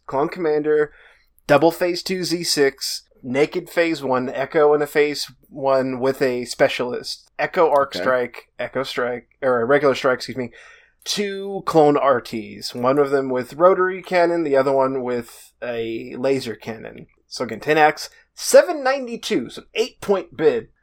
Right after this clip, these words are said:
Speaker 2: Right all day?
Speaker 1: Uh, actually, no. It was a decent spread,
Speaker 2: Oh,
Speaker 1: and unfortunately,
Speaker 2: okay.
Speaker 1: I didn't. I took pictures of turn zeros. I didn't recall exactly who was red, who was blue. Um, but I was decently blue. I guess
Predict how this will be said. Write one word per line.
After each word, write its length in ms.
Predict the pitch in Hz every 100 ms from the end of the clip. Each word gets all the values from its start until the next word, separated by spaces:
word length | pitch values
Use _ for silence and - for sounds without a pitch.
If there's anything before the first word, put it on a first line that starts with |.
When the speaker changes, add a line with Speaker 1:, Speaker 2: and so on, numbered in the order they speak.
| _ -
Speaker 2:
Right 160 | 110
all 80 | 110
day? 180 | 123 139 - - - - - - -
Speaker 1:
Uh, 420 | 147 151 156 170
actually, 380 | 175 269 415 392
no. 300 | 190 311 220
It 40 | 165
was 180 | 220
a 100 | 330
decent 500 | 214 202 - 240 196 156
spread, 360 | 285 - -
Speaker 2:
Oh, 40 | 147
Speaker 1:
and 80 |
unfortunately, 560 | 147 139 165 196 175 135
Speaker 2:
okay. 80 | 143
Speaker 1:
I 20 | 165
didn't. 140 | - -
I 100 | 139
took 320 | 254 196 -
pictures 400 | 202 - 185 151
of 80 | -
turn 220 | 160 143
zeros. 480 | 127 147 147 143 139 139
I 80 |
didn't 420 | 120 147 147 135 - _ _ _ _ -
recall 460 | 123 131 - 135 131
exactly 320 | 120 120 113
who 120 | 131
was 180 | 123 110
red, 180 | 123 117
who 120 | 123
was 120 | 113
blue. 500 | 113 123 120 117 117 _
Um, 420 | 120 107 107 - - _ _ _ _ _ -
but 100 | 214
I 60 |
was 220 | 392 403 -
decently 680 | 147 147 - - 285 165 139
blue. 600 | 139 170 160 131 123 127 _ _ _ _ _ _ -
I 120 | 139
guess 560 | 131 165 170 - -